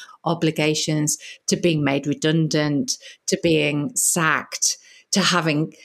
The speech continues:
health and safety issues appear that m-, force them to choose between the health of their child and their job.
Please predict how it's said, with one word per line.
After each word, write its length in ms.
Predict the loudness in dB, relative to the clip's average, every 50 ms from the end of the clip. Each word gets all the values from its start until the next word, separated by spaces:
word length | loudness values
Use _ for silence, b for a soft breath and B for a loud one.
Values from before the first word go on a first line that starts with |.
| B B B
health 320 | 0 0 0 0 0 0
and 120 | 2 2
safety 600 | 4 4 4 2 2 2 0 -2 0 2 4 4 4
issues 760 | 4 2 2 2 4 4 4 4 4 4 4 2 0 -2 -2 -6 _ _ -4
appear 460 | -4 -4 -2 -2 0 2 2 4 2
that 180 | 2 2 0 0
m-, 280 | 0 0 0 0 -2 -2
force 300 | 0 2 2 4 2 2
them 160 | 0 0 0
to 160 | 0 -2 -2 -2
choose 320 | 0 2 2 2 2 0
between 400 | -2 -4 -4 -2 0 0 0 2
the 80 | 0 0
health 320 | 0 -2 -4 -4 -2 -4
of 120 | -4 -2
their 140 | -2 -4 -4
child 640 | -2 -4 0 0 2 2 2 2 2 0 0 -2 -2
and 160 | -2 0 0
their 100 | -2 -2
job. 540 | -2 -2 0 0 2 2 0 0 -2 -4